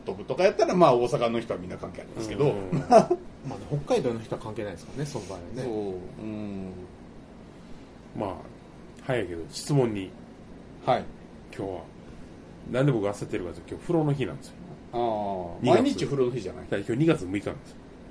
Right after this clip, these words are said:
Speaker 1: ああ、はいはいはい。
Speaker 2: 二月六日風呂の日で、
Speaker 1: うん。
Speaker 2: 大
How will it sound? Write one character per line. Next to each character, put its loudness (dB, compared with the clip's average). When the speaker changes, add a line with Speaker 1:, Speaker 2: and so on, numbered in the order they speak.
Speaker 1:
あ 2
あ、 8
は 2
い 2
は -2
い -8
は -2
い。 -4
Speaker 2:
二 6
月 8
六 2
日 6
風 2
呂 8
の 4
日 -2
で、 -4
Speaker 1:
う 0
ん。 4
Speaker 2:
大 2